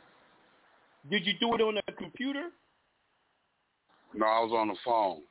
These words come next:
Speaker 1: Nah, pull it up on a, a computer. That's, you're not seeing the full screen.
Speaker 2: Oh, okay. Yeah.
Speaker 1: Yeah. So when you pull it up on the computer,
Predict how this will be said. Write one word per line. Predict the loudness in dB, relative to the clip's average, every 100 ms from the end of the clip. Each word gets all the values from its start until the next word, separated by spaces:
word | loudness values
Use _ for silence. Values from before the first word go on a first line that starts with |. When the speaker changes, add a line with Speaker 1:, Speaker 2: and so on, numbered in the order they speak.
| _ _ _ _ _ _ _ _ -6
Speaker 1:
Nah, | 0 2 0 -2
pull | -2
it | 0 -2
up | -4
on | -4 -4 -4
a, | -4 -4
a | -4 -10
computer. | -14 -8 -8 -8 -14 -6
That's, | -6 -6 -16
you're | -6 -2
not | 0 0 -4
seeing | -6 -4 -2
the | -4 -4
full | -6 -6 -8
screen. | -12 -8 -8 -8 _ _ _ _ _ _ _ _ _ _ _ _ _ _ _ _ 0
Speaker 2:
Oh, | 4 4 2 0
okay. | -2 -2 -4 _ _ _
Yeah. | -4 -2 -4 -12 -20 _ _ _ _ _ _ -2
Speaker 1:
Yeah. | 0 0 -4 _ _ -2
So | 0 0
when | -2
you | -2 0
pull | 0
it | 2 -2
up | -2 -6
on | -6
the | -8
computer, | -12 -12 -8 -6 -6